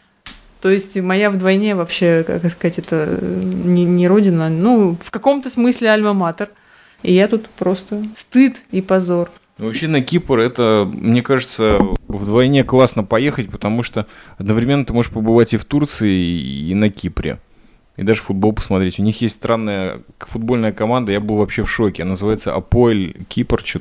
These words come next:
Speaker 2: Апоэль там Ларнака или Левкосия.
Speaker 1: Лимассол, наверное. Ле-, Левкосия есть, да?
Speaker 2: Левкосия, которая не Косия, но нам сказали, это Левкосия.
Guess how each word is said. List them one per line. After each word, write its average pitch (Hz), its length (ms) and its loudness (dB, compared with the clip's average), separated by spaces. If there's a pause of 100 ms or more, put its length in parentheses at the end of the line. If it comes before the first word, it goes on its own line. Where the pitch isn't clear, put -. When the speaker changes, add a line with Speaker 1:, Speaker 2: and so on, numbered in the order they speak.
Speaker 2:
Апоэль 127 460 0
там 87 260 0
Ларнака 90 540 0
или - 260 -10 (760)
Левкосия. 127 760 0
Speaker 1:
Лимассол, 117 220 -10
наверное. 165 360 -18
Ле-, 202 200 -12
Левкосия 220 500 -10
есть, 226 120 -12
да? 110 60 -6
Speaker 2:
Левкосия, 110 580 -2
которая 113 340 -2
не 113 80 0
Косия, 135 440 0
но 101 100 0
нам 113 160 -2
сказали, 104 260 2
это 98 140 0
Левкосия. - 720 -2